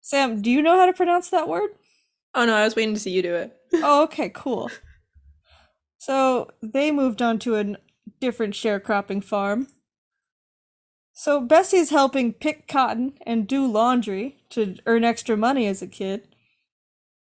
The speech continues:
Speaker 1: Which, yeah,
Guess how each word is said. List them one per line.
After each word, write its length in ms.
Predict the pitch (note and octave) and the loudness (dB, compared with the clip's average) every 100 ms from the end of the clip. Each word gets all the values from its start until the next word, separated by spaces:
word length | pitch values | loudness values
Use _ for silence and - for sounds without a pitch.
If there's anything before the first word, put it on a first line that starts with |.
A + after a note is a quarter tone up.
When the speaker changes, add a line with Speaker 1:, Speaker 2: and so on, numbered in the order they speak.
| _ _ | _ _
Speaker 1:
Which, 500 | C#4+ D4+ - - - _ _ _ _ _ _ _ _ _ | 0 0 -2 -12 -14 _ _ _ _ _ _ _ _ _
yeah, 640 | A#3+ B3+ B3+ B3 A#3+ A#3+ | -4 0 2 4 4 0